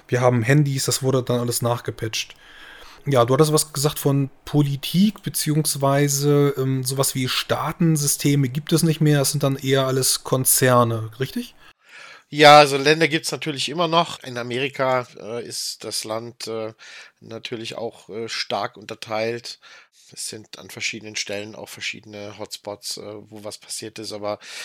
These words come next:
Speaker 2: ähm, hauptsächlich spielt sich das eben, äh, durch die Konzerne ab, die halt sehr, sehr machtvoll sind. Ähm, da gibt's die Konzerne wie Arasaka, Petrochem,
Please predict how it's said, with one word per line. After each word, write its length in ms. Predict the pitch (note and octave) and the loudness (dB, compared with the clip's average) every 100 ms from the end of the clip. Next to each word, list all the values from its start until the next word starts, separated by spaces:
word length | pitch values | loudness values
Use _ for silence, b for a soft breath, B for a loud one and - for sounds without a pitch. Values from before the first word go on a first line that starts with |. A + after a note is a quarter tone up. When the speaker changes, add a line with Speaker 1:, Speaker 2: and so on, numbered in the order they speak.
| B - | B -20
Speaker 2:
ähm, 100 | G2+ - | -16 -10
hauptsächlich 800 | G#2 - A2+ - - G#2 - b b | -8 -6 -6 -8 -8 -8 -8 b b
spielt 380 | - - B2 A2+ | -10 -8 -8 -8
sich 160 | A2+ - | -8 -6
das 240 | A#2 - | -6 -8
eben, 480 | G#2 G#2 A2 G#2 G#2 - - | -10 -14 -14 -16 -18 -20 -20
äh, 280 | - D2 G2 - | -20 -18 -18 -12
durch 220 | A#2 - | -8 -8
die 100 | - | -10
Konzerne 540 | A#2 G2+ - G#2+ C3 | -10 -4 -2 -2 -2
ab, 180 | G2+ - | -6 -8
die 120 | B2 | -8
halt 160 | A2+ A2 | -8 -8
sehr, 300 | A2+ A2 G#2 | -4 -4 -4
sehr 180 | G#2 G2 | -6 -6
machtvoll 520 | F2+ - - G#2 F#2+ | -10 -16 -18 -16 -14
sind. 280 | F#2 F#2+ - B B B B _ | -16 -16 -20 B B B B _
Ähm, 240 | G#2 G#2 | -12 -12
da 100 | G#2 | -10
gibt's 300 | G#2 G#2 - | -12 -10 -10
die 140 | - G#2 | -10 -14
Konzerne 500 | - G2+ - G2 G#2+ | -16 -12 -8 -8 -8
wie 180 | G#2 - | -10 -10
Arasaka, 680 | G#2 G2 F#2 F#2 - G2+ | -8 -8 -8 -12 -10 -10
Petrochem, 680 | F#2+ G#2 - A2 - G#2+ G2+ | -8 -12 -14 -12 -8 -8 -10